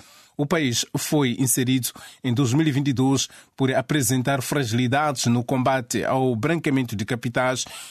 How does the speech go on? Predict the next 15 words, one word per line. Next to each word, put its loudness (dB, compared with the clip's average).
e 2
financiamento 0
ao 0
terrorismo. 0
Slide 2
Mutemba 2
com 2
os 0
detalhes, 0
a -2
partir 0
da 0
capital -2
moçambicana, -2
Maputo. -8